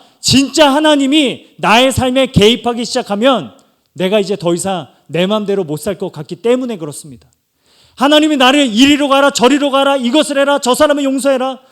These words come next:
너가 이것을 섬겨야 된다, 너가 가지고 있는 것을 나눠줘야 된다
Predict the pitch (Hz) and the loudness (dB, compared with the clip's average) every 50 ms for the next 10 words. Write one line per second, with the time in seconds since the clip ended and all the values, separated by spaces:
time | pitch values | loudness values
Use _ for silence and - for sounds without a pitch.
0 | _ _ _ _ _ - 196 262 277 262 311 302 277 277 311 - 320 302 - 247 | _ _ _ _ _ -2 0 2 4 4 4 4 4 4 2 2 0 0 0 0
1 | 311 320 294 320 311 302 254 285 269 254 285 277 226 254 285 320 311 - - 285 | 0 0 0 0 0 0 -2 -4 -2 0 0 0 2 2 2 2 2 0 0 -2
2 | 254 320 320 311 302 285 294 - 302 311 302 - - - - 240 240 262 294 311 | 0 2 2 0 0 0 -2 -2 -2 -4 -4 -6 -10 -12 -6 0 2 2 4 4
3 | 339 349 339 320 320 302 294 254 277 262 254 247 254 269 269 247 - | 2 2 2 2 4 4 4 2 0 -4 -2 -2 -2 -4 -4 -8 -18